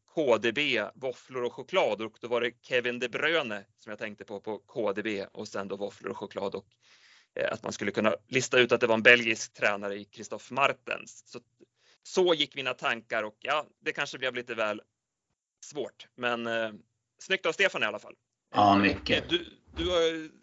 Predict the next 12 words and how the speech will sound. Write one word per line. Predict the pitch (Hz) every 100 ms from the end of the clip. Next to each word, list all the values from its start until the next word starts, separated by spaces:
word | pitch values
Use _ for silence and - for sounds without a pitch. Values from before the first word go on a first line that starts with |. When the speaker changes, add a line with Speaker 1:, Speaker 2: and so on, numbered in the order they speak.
| - - - - _
Speaker 1:
snickrat | - 160 147 139
på | - 139
en | 135
ny | 135 160
tävling. | - 107 104 104 _ _
Speaker 2:
Precis, | - 110 143 110 - -
ja. | 110 135 143 - - - - -
Eh, | 110 120 120 117 113 120 117
jag | 117
hoppas | 131 135
att | 135 131
jag, | 127 117